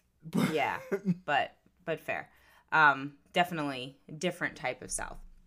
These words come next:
Speaker 2: Uh, most of the Confederate monuments, memorials, schools named after Confederate soldiers are in Alabama and Louisiana, Mississippi, Georgia.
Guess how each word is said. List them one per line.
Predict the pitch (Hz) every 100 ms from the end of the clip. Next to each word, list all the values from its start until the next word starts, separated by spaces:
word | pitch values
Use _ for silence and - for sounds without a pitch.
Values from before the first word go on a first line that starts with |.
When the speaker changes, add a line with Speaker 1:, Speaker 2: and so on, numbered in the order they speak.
| _ _ _ - - - -
Speaker 2:
Uh, | 165 156
most | 170 202 214 -
of | 170 156
the | 160 156
Confederate | 156 143 143 139 139 139 - - - _ _
monuments, | 151 143 147 143 143 135 139 -
memorials, | 147 139 139 135 135 135 131 127 127 - - _ _ _ _ _ _
schools | - - - 160 147 139 131 131 147
named | 143 135 131
after | 127 131 - 135 135 131 - _ _ _ _ _ _ _
Confederate | - 151 139 139 135
soldiers | - 135 135 135 127 -
are | 135 135
in | 131 135 -
Alabama | 120 131 131 123 123 123 123 120 _ _
and | - 131 117
Louisiana, | 113 - - - 71 - - _ _ -
Mississippi, | 135 - - - 135
Georgia. | - - -